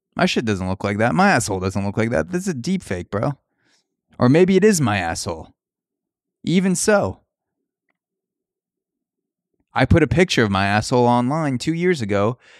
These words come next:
and someone used that to render my asshole over someone else's ass cheeks. And that is why it looks similar.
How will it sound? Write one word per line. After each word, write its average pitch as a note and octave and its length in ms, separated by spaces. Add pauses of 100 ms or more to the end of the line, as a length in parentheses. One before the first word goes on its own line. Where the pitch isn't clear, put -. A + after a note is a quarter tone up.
and A2 160
someone D#3 440
used C3+ 240
that A2 220
to B2 120
render A#2+ 380
my A#2+ 240
asshole G#2 580 (260)
over D3 300
someone C3 400
else's A2 500 (880)
ass A2+ 320
cheeks. - 560 (480)
And G#2+ 180
that A#2+ 160
is A#2 140
why G2+ 200
it F#2 100
looks F2+ 240
similar. E2+ 420